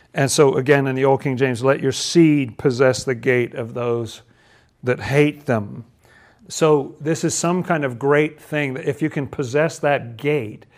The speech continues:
So the image is they're not allowed in the city 'cause the guards the gatekeepers would not let them in,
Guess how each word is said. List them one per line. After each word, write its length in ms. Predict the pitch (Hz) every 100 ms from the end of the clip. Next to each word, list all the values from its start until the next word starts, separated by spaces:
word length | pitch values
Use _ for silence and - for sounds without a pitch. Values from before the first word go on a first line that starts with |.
| - _
So 180 | - 143
the 180 | 139
image 380 | 156 170 170 127
is 400 | 151 147 127 - _ _ _ _ 147
they're 160 | 135
not 180 | 143 156
allowed 240 | 180 175
in 60 | 170
the 80 | 156
city 420 | 233 226 202 - -
'cause 240 | - 156 127
the 100 | 143
guards 880 | 120 139 151 175 208 160 151 - - _ _ _ _ _ _ _
the 100 | 131
gatekeepers 680 | 165 202 180 147 143 127 -
would 180 | 151 156
not 360 | 170 175 - _
let 200 | 160 156
them 120 | 135 139
in, 360 | 180 123 -